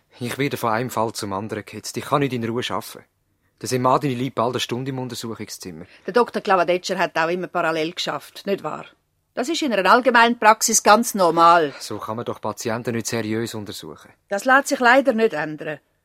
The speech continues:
Speaker 2: Regen Sie sich bitte nicht auf, Herr Doktor.
Speaker 1: Schwester Kathi,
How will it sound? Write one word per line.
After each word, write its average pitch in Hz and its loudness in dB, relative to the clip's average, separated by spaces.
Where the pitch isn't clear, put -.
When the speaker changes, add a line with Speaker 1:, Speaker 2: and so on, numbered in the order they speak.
Speaker 2:
Regen 180 -8
Sie - -8
sich - -14
bitte 185 -10
nicht 147 -8
auf, 165 -10
Herr 151 -6
Doktor. - -16
Speaker 1:
Schwester 131 -2
Kathi, 117 -6